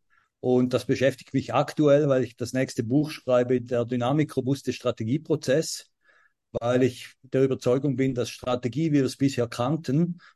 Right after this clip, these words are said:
mit, äh, ordentlicher Planung und einer Roadmap und so weiter, dass das passé ist, weil es, weil sich's einfach nicht mehr planen lässt und wir deshalb ein bisschen,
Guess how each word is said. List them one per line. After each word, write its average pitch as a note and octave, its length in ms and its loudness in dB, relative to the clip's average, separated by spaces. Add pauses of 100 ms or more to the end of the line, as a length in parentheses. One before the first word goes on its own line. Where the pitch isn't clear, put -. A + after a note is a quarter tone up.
mit, B2 300 -2
äh, A#2+ 320 4
ordentlicher B2+ 520 2
Planung C#3+ 640 2
und A#2 220 -4
einer A#2 100 0
Roadmap C#3+ 520 2
und B2+ 180 -4
so B2+ 120 -4
weiter, B2+ 440 0
dass B2 160 -4
das - 300 -6
passé B2+ 420 0
ist, D#3 240 -4
weil B2 140 2
es, B2 340 -8 (140)
weil A#2 160 0
sich's A2+ 180 -8
einfach A2+ 240 -2
nicht A#2+ 180 -4
mehr A2+ 120 -6
planen A2 360 -2
lässt C3 440 0 (520)
und B2 220 2
wir B2+ 140 4
deshalb B2 340 0
ein A#2 100 -4
bisschen, A#2 560 -4